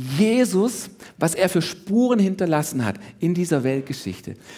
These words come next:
Und ich denke, da, wo wir das verstehen, boah, das alles wegen Jesus und nur wegen ihm,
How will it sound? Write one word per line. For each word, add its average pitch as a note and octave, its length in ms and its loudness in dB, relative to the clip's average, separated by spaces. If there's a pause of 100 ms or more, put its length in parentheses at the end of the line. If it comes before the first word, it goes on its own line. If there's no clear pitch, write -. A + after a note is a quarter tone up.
(120)
Und D#3 60 2
ich D#3 140 0
denke, G#3+ 260 6
da, G3 380 4
wo A3 100 0
wir F3+ 120 6
das E3+ 260 4
verstehen, C3+ 960 0 (360)
boah, F#3 220 0
das D#3+ 300 -2
alles E3+ 600 0 (440)
wegen A#2+ 260 2
Jesus B2 520 0 (120)
und B2+ 160 2
nur G#3+ 260 6
wegen G3+ 220 6
ihm, F3+ 300 0